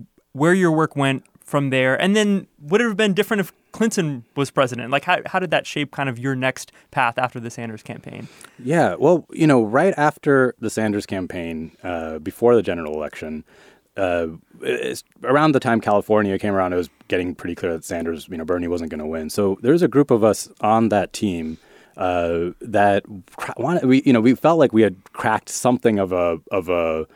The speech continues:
Speaker 2: new paradigm in how to organize a big national campaign, you know, of raising a bunch of money to, uh, fund a bunch of organizing to, uh, create this big national movement. Um, and we thought, well, you know, can you recreate that for Congress? 'Cause even if Hillary wins,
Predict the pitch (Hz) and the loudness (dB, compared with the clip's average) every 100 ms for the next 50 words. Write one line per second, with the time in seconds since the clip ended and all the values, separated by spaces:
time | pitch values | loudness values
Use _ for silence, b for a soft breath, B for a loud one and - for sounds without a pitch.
0 | b b 98 98 85 90 87 87 85 80 | b b -4 -4 -2 0 0 0 -2 -4
1 | 95 87 87 87 85 82 80 82 76 85 | -2 -2 -2 -4 -4 -6 -4 -6 -4 -8
2 | 85 82 76 76 71 69 67 67 78 76 | -8 -10 -12 -12 -12 -14 -14 -14 -12 -12
3 | 76 - 87 78 - _ 107 98 87 85 | -10 -6 -8 -8 -20 _ 0 2 0 -4
4 | 80 85 - 76 85 82 78 - 80 82 | -4 -6 -8 -10 -8 -8 -10 -8 -8 -8
5 | B B B _ 90 85 82 82 _ _ | B B B _ -4 -4 -4 -8 _ _
6 | 98 92 87 85 82 85 82 80 80 80 | -2 0 -4 -4 -6 -6 -6 -8 -8 -8
7 | 78 82 78 73 - 85 82 80 76 _ | -8 -8 -8 -12 -8 -6 -6 -8 -14 _
8 | - 101 87 92 - 92 85 82 - 78 | -6 -4 -4 -6 -4 -6 -4 -8 -8 -6
9 | 87 139 - 69 73 - B B B - | -2 -2 -2 -12 -14 -18 B B B -2
10 | 98 92 90 87 - _ - 104 98 107 | 2 2 0 -4 -10 _ -8 -4 0 0
11 | 120 117 107 104 - _ _ 123 113 107 | 2 4 4 0 -8 _ _ 2 2 0
12 | _ - - 113 98 90 90 90 85 - | _ -20 -12 -8 -6 -6 -10 -16 -20 -20
13 | - 135 156 127 107 113 - 95 87 87 | -6 0 4 6 4 2 2 0 0 -6
14 | - - 113 92 85 104 165 165 127 117 | -8 -4 -2 -2 -4 0 4 6 4 2
15 | 117 110 98 82 78 80 82 | 4 6 4 0 -6 -10 -12